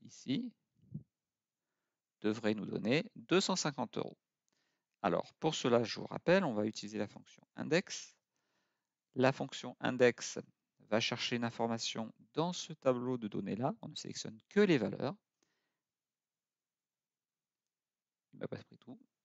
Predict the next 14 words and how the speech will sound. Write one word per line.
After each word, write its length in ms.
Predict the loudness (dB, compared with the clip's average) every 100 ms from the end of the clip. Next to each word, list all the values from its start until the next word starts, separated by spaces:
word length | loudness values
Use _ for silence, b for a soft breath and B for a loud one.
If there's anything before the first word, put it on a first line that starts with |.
| -16
Hop, 100 | -16 _ _ _ _ -20
voilà. 300 | -10 -6 -6 _ _ _ _ _ _ _ _ _ 2
Point 140 | 2
virgule. 520 | 2 -2 -2 -2 -2 -4 b b b b 0
Et 120 | 4
on 80 | 6
va 80 |
indiquer 520 | 4 2 -4 -2 -2 -2 2
la 180 | 4 6
ligne 320 | 2 -2 -8 _ _ _ _ _
avec 260 | 0 0 -2
la 80 |
fonction 440 | -4 -8 -12 -16 -18 _
équive. 440 | -2 -2 -4 -6